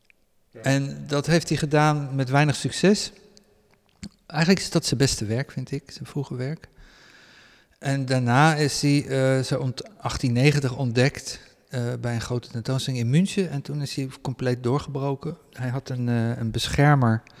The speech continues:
Speaker 2: die, hij s-, heette, eh, Henri Tode. En Henri Tode was de directeur van de, ehm, Stedel, een Stedelmuseum in, eh,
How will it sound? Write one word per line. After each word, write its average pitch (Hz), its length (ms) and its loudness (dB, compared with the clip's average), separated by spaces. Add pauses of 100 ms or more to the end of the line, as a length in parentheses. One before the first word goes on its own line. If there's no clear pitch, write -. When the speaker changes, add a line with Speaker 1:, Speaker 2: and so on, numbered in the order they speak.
(480)
Speaker 2:
die, 110 340 0
hij 117 160 0
s-, - 180 -8 (100)
heette, 107 580 2
eh, 110 200 -6 (100)
Henri 123 400 -2
Tode. 147 380 0 (1120)
En 113 140 -8
Henri 123 260 -4
Tode 147 260 0
was 135 200 -2
de - 80 -10
directeur 135 380 0
van 135 180 -6
de, 123 480 -2 (1600)
ehm, 117 680 -2 (320)
Stedel, 165 540 2 (640)
een 117 120 -10
Stedelmuseum 147 840 -2
in, 131 320 -4
eh, 120 420 -4